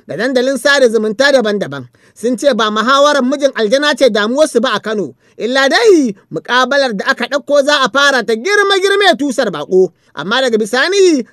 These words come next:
aka yi walanke luwa aka bar mutane cikin ruɗani. Da yawan mutane dai na ganin cewar an fa bar jaki ana ta dukan taiki ta hanyar barin muƙabalar Malam Abdul Jabbar da malaman Kano. Kuma a tafi ana tsiye mai aljana. Jama'ar Kano da dama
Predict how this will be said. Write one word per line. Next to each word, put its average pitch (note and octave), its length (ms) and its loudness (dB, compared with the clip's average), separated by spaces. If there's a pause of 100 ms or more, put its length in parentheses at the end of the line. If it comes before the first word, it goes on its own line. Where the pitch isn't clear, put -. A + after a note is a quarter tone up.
(120)
aka A3+ 240 -4
yi B3+ 60 -4
walanke C4 600 0
luwa C4 240 0
aka G#3+ 160 -4
bar B3+ 160 -4
mutane C4+ 480 -2
cikin D#4 240 -6
ruɗani. C#3+ 580 -8
Da D3+ 100 -10
yawan A#3 200 0
mutane B3+ 400 0
dai C#4+ 100 0
na B3 140 -2
ganin C#4 240 -2
cewar A3+ 560 -2 (220)
an B3 200 -2
fa C4+ 120 -2
bar C#4 180 0
jaki B3 400 -2
ana C4 240 0
ta - 160 2
dukan C4+ 320 0
taiki E3 400 -10 (220)
ta G3 80 -6 (100)
hanyar C4 240 -2
barin B3+ 320 0
muƙabalar C4 580 0
Malam C4 400 0
Abdul G3 380 -6
Jabbar G#3 320 -2
da A3+ 80 0
malaman D3 420 -6
Kano. C#3 300 -16 (320)
Kuma A#3 240 -2
a - 40 -2
tafi G3+ 280 -6
ana B3+ 240 -4
tsiye B3 460 0
mai A#3 100 4
aljana. C3 400 -14 (460)
Jama'ar A#3 400 -2
Kano B3 220 -2
da G#3+ 80 -2
dama B3 420 0